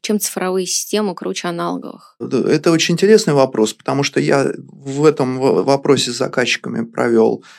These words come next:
Speaker 2: вопрос мне задавали бесчисленное количество
Speaker 1: Мгм.
Speaker 2: ра-, э, раз, э,
Speaker 1: Продавали эту
Speaker 2: продавал, да.
Speaker 1: цифровую связь.
Speaker 2: Продавал связь, продавал идею, да.
Speaker 1: Сейчас мы всем продадим.
Speaker 2: Да, да, но, честно говоря, сам до сих пор воодушевлен, потому что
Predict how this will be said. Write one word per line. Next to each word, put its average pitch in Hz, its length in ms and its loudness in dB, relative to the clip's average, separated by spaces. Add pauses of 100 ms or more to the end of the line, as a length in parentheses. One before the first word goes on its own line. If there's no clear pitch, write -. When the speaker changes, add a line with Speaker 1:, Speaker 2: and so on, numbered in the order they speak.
(440)
Speaker 2:
вопрос 135 320 -2
мне 127 140 0
задавали 123 480 0
бесчисленное 120 560 -2
количество 120 460 -2
Speaker 1:
Мгм. 226 120 8
Speaker 2:
ра-, 220 280 4
э, 147 320 -2
раз, 190 480 -4
э, 226 580 -4
Speaker 1:
Продавали 208 720 0
эту 185 80 -10
Speaker 2:
продавал, 143 600 0
да. 220 60 0
Speaker 1:
цифровую 196 380 2
связь. 170 320 -4
Speaker 2:
Продавал 165 440 2
связь, 233 300 2
продавал 156 580 2
идею, 190 400 2
да. 139 120 0
Speaker 1:
Сейчас 220 220 2
мы 202 120 2
всем 196 300 -4
продадим. 160 540 -6
Speaker 2:
Да, 143 220 6
да, 139 260 6
но, 175 400 0
честно 214 360 4
говоря, 160 480 4
сам 151 360 0
до 156 100 2
сих - 180 -4
пор 151 220 2
воодушевлен, 180 640 2
потому 151 360 -4
что 143 320 -2